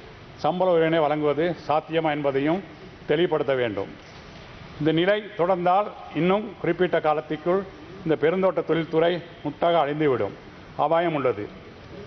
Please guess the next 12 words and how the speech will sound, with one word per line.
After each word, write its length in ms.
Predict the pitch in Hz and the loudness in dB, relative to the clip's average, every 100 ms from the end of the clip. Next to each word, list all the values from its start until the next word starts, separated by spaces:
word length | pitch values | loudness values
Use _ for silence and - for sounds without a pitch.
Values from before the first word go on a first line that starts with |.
| - - - - | -16 -16 -14 -2
எனவே 240 | 147 175 190 196 | 0 2 2 2
பெருந்தோட்ட 400 | 156 180 190 185 165 | 2 2 2 2 2
துறையினை 340 | 160 165 165 180 180 - - - | 2 2 2 0 -4 -18 -18 -6
பாதுகாக்கும் 560 | - 165 180 180 175 156 | 0 0 2 0 2 0
வகையில் 300 | 127 147 175 180 - - - 135 | 2 0 0 -4 -12 -20 -2 0
மறுசீரமைப்பு 540 | 175 180 180 180 170 143 | 2 2 2 2 0 2
செய்வது 260 | 151 160 143 | 4 4 4
அவசியமாகும். 640 | 135 151 131 110 98 101 - - - - - - - - | 0 -2 0 0 -2 -12 -16 -20 -20 -20 -20 -18 -16 -2
மலையக 400 | 139 190 202 202 - 117 - | 2 4 4 2 0 -6 -4
பெருந்தோட்ட 400 | - 160 175 170 | -2 0 0 2
மக்களுக்கு 460 | 160 151 151 - 180 202 - - - - - | 0 0 -2 2 0 0 -6 -18 -18 -6 0
காணிகளை 420 | 165 196 185 | 2 2 2